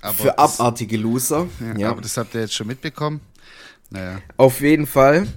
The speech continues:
Speaker 2: war da halt auch ein Junge, der hat halt mitgekriegt, dass, äh, wir einen Podcast machen. Und dann hat er gemeint, so, hey, was geht bei euch so im Podcast? Also der war elf Jahre, der Junge.
Speaker 1: <laughs>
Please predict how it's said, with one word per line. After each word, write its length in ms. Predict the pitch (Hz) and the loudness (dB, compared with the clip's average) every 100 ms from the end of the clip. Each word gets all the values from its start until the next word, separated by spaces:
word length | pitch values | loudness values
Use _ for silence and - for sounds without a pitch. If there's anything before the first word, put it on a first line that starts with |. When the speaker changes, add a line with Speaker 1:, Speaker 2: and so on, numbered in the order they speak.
| - - - - - _ | -14 -20 -20 -20 -20 _
Speaker 2:
war 260 | - 117 123 | -4 2 4
da 140 | 123 | 6
halt 180 | 127 120 | 4 4
auch 220 | 110 113 | 2 2
ein 200 | 120 123 | 2 4
Junge, 280 | 127 139 156 | 4 2 2
der 160 | 113 110 | 0 0
hat 180 | 113 | -2
halt 180 | 117 98 | -2 -4
mitgekriegt, 800 | 107 127 - 147 - 156 - - _ _ - _ _ | -4 -6 -4 -6 -2 -4 -4 -18 _ _ -20 _ _
dass, 420 | 113 113 - - | -2 0 -6 -4
äh, 320 | 107 107 104 | 0 0 0
wir 300 | 107 101 101 | 0 0 0
einen 200 | 95 101 | -2 -8
Podcast 580 | - 113 - 135 135 - | -2 -2 -2 -2 -2 -2
machen. 420 | 135 143 170 190 _ _ _ _ - _ _ _ | -4 -2 -4 -6 _ _ _ _ -20 _ _ _
Und 140 | 107 | -4
dann 200 | 113 127 | 0 0
hat 160 | 143 135 | 0 2
er 120 | 131 | 2
gemeint, 580 | 123 113 117 131 147 - - | 4 4 6 6 4 -2 -16
so, 200 | - 107 | -10 -6
hey, 380 | 107 123 151 160 - _ _ _ - | 0 2 2 0 -6 _ _ _ -10
was 220 | 101 101 | -6 -6
geht 220 | - 135 - | -2 -2 4
bei 120 | 131 | 6
euch 220 | 127 127 | 6 4
so 140 | - 123 | 0 0
im 100 | 120 | 0
Podcast? 440 | 143 135 147 135 | -4 -4 -4 -2
Also 180 | 113 107 | -2 0
der 140 | 117 | 0
war 120 | 107 95 | 2 4
elf 240 | 113 113 | 4 2
Jahre, 300 | 107 113 135 | 2 2 2
der 120 | 131 131 | 0 0
Junge. 320 | 131 139 156 | 0 0 -2
Speaker 1:
<laughs> 40 | - | -4